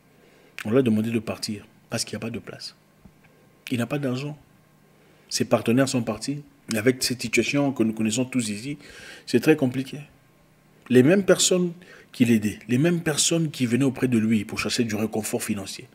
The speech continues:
l'ont tourné le dos. Et qu'est-ce qu'ils disent aujourd'hui ? Oh, en effet, apparemment, c'était de l'argent de la sorcellerie. Parce qu'à la mort de son père, c'est quand il a commencé vraiment à avoir de l'argent. Maintenant, on l'a demandé de donner sa mère aussi.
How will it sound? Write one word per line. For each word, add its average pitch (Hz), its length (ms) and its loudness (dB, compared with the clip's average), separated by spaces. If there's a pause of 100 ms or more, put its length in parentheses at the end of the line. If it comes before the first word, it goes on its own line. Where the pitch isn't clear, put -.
l'ont 151 180 4
tourné 135 260 2
le 120 140 4
dos. 113 160 -6 (180)
Et 120 60 -6
qu'est-ce - 180 -2
qu'ils 135 100 -2
disent 135 160 2
aujourd'hui ? 117 340 -4 (960)
Oh, 202 220 10
en 180 100 4
effet, 202 520 2 (400)
apparemment, 139 540 2
c'était 151 280 -2
de 139 80 0
l'argent 123 220 2
de 143 60 2
la 117 60 0
sorcellerie. 117 520 -4 (1600)
Parce - 160 6
qu'à 135 100 6
la 120 100 6
mort 143 180 4
de 127 80 4
son 117 180 4
père, 156 280 2
c'est 120 140 0
quand 147 140 0
il 139 140 6
a 139 60 4
commencé 113 360 -2
vraiment 117 380 2
à - 20 2
avoir 123 200 -2
de 113 80 -4
l'argent. 120 340 -10 (580)
Maintenant, 135 360 4
on 156 40 4
l'a 156 120 6
demandé 127 520 4
de 135 100 -2
donner 113 240 0
sa 143 160 2
mère 135 200 2
aussi. 170 320 -2